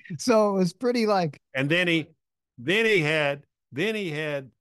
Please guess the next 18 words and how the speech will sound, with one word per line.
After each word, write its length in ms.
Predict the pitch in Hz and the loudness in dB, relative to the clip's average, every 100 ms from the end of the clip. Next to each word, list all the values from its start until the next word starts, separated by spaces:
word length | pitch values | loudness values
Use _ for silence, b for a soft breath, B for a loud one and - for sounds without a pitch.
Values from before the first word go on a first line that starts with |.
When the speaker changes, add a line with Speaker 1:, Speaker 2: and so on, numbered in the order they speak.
| _ - | _ -16
Speaker 2:
um, 1160 | 127 123 120 120 120 120 117 120 120 117 117 113 | -10 -6 -4 -2 0 -2 -2 -4 -6 -6 -10 -12
I 140 | 117 117 | -10 -8
think, 320 | 143 131 135 _ _ - | -6 -6 -6 _ _ -10
like, 260 | 107 110 | -8 -8
franchises 840 | - 113 135 123 101 87 85 82 90 | -6 -4 -2 -4 -6 -6 -10 -14 -16
or 100 | 82 | -16
something 440 | - 92 82 82 - | -14 -14 -14 -20 -16
too 220 | 117 104 | -14 -14
for 160 | - 95 | -14 -16
the, 240 | 90 87 - - | -14 -18 -18 -18
for 80 | |
the 100 | 95 | -14
brand 640 | 90 95 110 113 104 95 92 _ _ _ _ _ _ _ | -12 -6 -4 -4 -6 -8 -14 _ _ _ _ _ _ _
of 220 | 127 101 101 | -14 -12 -8
that 260 | 101 - | -8 -10
cleaning 360 | - 120 113 95 | -10 -8 -8 -10
service. 540 | - 87 - - - _ _ | -14 -16 -16 -20 -20 _ _
Well, 500 | 147 139 139 135 143 | -4 0 2 0 -2